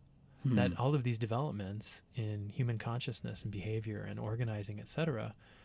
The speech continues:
Speaker 2: are really stable for a really, really long time.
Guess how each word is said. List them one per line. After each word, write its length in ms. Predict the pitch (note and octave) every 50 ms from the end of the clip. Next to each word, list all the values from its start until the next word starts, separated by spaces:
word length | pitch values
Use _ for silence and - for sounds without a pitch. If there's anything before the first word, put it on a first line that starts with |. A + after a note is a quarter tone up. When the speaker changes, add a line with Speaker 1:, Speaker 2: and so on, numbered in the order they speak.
| - - - - -
Speaker 2:
are 920 | - B2 A2 G#2+ G#2 G#2+ G#2+ G#2+ G#2+ A2 A2 A2+ A#2 A#2 A#2+ A#2+ A#2+ - - - - - - - - - - - - - - - -
really 400 | B2+ A#2+ C3 C#3+ D3 E3 E3+ F#3
stable 300 | - - F#3 F#3+ F#3 F#3
for 120 | - C#3+ C3
a 40 |
really, 380 | B2 A#2+ A#2+ B2+ C#3+ D#3 D#3 D3
really 280 | B2+ B2+ B2 A#2+ A#2+ A#2
long 220 | A2 G2+ G#2 G#2
time. 460 | - - D#3+ E3 D#3 A#2 A2+ B2+ B2+